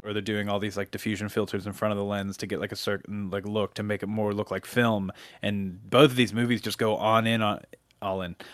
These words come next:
all in on making it look as just, like, clean and modern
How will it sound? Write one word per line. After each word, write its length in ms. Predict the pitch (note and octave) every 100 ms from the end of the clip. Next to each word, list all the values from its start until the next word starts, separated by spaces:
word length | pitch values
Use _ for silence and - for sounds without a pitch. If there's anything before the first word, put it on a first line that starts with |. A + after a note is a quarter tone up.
| -
all 300 | A2+ D3 C3+
in 320 | G#2+ G2 F#2+ - -
on 140 | A2+
making 280 | A2+ A2 A2+
it 80 | G#2
look 220 | A#2 A2+
as 140 | G#2+
just, 220 | A2+ G2+ F#2+
like, 280 | F2 - - - _ _
clean 540 | - C3 C3 B2+ B2 A#2
and 340 | - A2+ A2
modern 640 | A2 A2 A2+ A2 G#2 G2